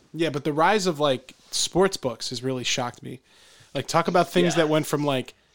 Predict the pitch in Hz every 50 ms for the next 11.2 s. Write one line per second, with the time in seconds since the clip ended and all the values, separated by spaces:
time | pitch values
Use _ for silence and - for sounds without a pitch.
0 | _ _ _ _ _ _ _ _ 127 123 120 123 117 123 135 143 151 143 139 156
1 | 170 156 - - - - - 131 117 120 143 190 - - 160 143 123 123 120 131
2 | 170 196 - _ _ - _ - - _ _ _ _ _ _ _ - _ _ _
3 | - - - 156 143 143 139 131 - - - - - - - - - _ - -
4 | - - 214 202 170 160 156 151 147 143 - 151 151 147 143 143 143 135 131 -
5 | 139 151 160 262 180 135 - - - 208 247 262 240 185 135 123 117 - _ _
6 | _ _ _ _ _ _ _ _ - 208 208 202 202 190 196 202 202 196 196 196
7 | 185 - - _ _ _ _ _ _ _ _ _ _ _ _ _ _ _ _ -
8 | 104 - - 196 202 190 190 196 196 175 170 139 123 - - 135 131 131 127 123
9 | 110 - _ - - 135 - 170 175 180 - - 139 123 120 117 120 - - 160
10 | 143 135 135 117 127 240 160 131 - - - - - - - 147 175 208 - 233
11 | 226 117 113